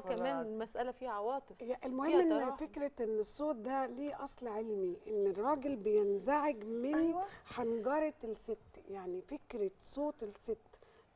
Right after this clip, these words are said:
Speaker 3: آه، تونه عادي، تونه عالي، تونه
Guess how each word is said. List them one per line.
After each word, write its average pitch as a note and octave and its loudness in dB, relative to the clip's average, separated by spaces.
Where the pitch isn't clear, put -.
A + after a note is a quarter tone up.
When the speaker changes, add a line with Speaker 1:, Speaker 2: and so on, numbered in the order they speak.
Speaker 3:
آه، G3 0
تونه A#3 2
عادي، B3 -4
تونه G#3 0
عالي، C4 -4
تونه C4 0